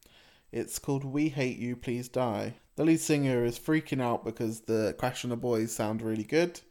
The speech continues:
That song was also really, really short, uh, but longer than two seconds, so that's something. Stacy grills Ramona about what's going on between Ramona and Scott.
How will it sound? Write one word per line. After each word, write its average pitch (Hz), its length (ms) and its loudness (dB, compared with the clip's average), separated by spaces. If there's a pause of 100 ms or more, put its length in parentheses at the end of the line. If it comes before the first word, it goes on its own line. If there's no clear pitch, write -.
(520)
That 185 160 4
song 160 280 2
was 151 120 -2
also 131 520 2
really, 113 340 -4
really 113 200 -2
short, 117 340 -2 (1080)
uh, 110 160 -6 (100)
but - 280 -6 (120)
longer 185 440 0
than 170 200 -2
two 139 260 -2
seconds, - 520 -10
so - 160 -10
that's - 240 -10
something. - 440 -14 (720)
Stacy 151 440 2
grills 139 580 0 (460)
Ramona 135 560 2
about 127 440 2 (1700)
what's - 240 0
going 120 260 0
on 117 120 -2
between 120 320 -4
Ramona 117 440 -2
and 117 260 -6 (960)
Scott. - 400 -4